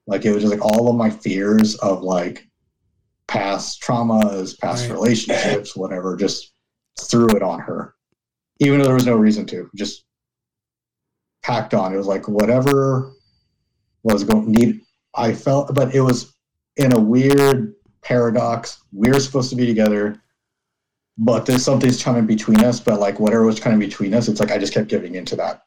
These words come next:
Speaker 1: fear and giving into those voices.
Speaker 2: Mm-hmm.
Speaker 1: But I felt like I was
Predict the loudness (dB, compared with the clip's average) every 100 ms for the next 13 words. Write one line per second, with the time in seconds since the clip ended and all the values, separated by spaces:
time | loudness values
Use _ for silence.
0 | _ _ 0 0 0 -2 0 0 0 -4
1 | -4 -6 -4 -8 -8 -10 -12 -14 -10 -6
2 | -4 -6 -8 _ _ _ -2 0 0 0
3 | -2 -2 -4 -4 -4 -4 -12